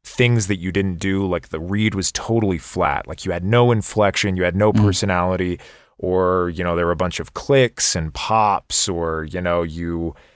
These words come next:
Speaker 1: you know, it was super breathy, all these different things. And I think a lot of people, their biggest problem in voice acting, uh, if you're not working with a coach, or, or if you are working with a coach, is being able to hang that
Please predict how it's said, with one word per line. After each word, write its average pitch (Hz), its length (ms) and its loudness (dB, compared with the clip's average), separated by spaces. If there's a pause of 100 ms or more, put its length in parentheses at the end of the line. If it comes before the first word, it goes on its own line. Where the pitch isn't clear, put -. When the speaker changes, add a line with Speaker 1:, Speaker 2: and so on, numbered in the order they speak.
(200)
Speaker 1:
you 92 140 0
know, 85 140 2
it 82 80 2
was 87 120 0
super 110 380 2
breathy, 127 600 2
all 151 180 6
these 170 180 4
different 101 320 0
things. 113 480 0 (880)
And 113 100 0
I 117 80 4
think 135 320 -2
a 120 60 2
lot 104 240 4
of 107 80 0
people, 107 480 -2
their 90 200 -2
biggest 127 380 0
problem 98 480 2
in 82 140 -4
voice 117 400 -2
acting, 85 520 -2 (600)
uh, 82 180 0
if - 160 -6
you're 98 60 2
not 147 280 4
working 131 280 4
with 98 120 2
a 95 60 -2
coach, - 640 0 (160)
or, 92 160 0
or 131 240 6
if - 120 -2
you 101 120 4
are 180 140 6
working 95 320 2
with 78 100 -2
a 80 60 -6
coach, 82 420 -2 (480)
is 85 160 0
being 101 260 0
able 92 220 2
to 85 100 0
hang 87 300 -2
that 82 180 -2